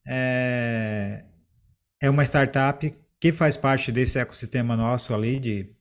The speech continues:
Brasil, Portugal, e que ela também tem negócio lá em Portugal e faz também negócio com aeroportos aqui no Brasil. Ou seja, aqui eles justamente,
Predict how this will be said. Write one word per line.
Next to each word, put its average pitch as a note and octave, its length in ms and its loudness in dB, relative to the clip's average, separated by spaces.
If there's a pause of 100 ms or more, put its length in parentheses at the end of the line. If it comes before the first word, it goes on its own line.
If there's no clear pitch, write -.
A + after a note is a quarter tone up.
(360)
Brasil, A2 380 2
Portugal, A#2 680 0 (480)
e C#3 120 -6
que C#3+ 180 2
ela C3+ 320 4
também D3 720 0 (140)
tem C3 120 0
negócio A#2+ 460 0
lá C3 60 2
em C3+ 40 0
Portugal C#3+ 800 2 (160)
e D#3 160 -2
faz D3 320 2
também C#3 380 2
negócio C3 340 -2
com D3 160 -2
aeroportos C3+ 480 0
aqui - 140 -4
no D#3+ 80 0
Brasil. A#2 440 2 (720)
Ou C3 80 0
seja, A#2 320 2
aqui F3 480 2
eles C#3+ 140 0
justamente, D3+ 920 0